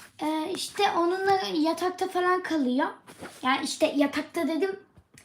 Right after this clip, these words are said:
yatak odasında beraber kalıyorlar odada bunlar. Sonra işte katil falan bulmaya çalışıyorlar.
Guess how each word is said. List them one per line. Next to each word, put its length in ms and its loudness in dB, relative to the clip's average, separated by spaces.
yatak 360 2
odasında 540 0
beraber 500 4
kalıyorlar 540 -2
odada 460 -2
bunlar. 260 2
Sonra 260 8
işte 260 2
katil 440 4
falan 420 4
bulmaya 340 2
çalışıyorlar. 680 2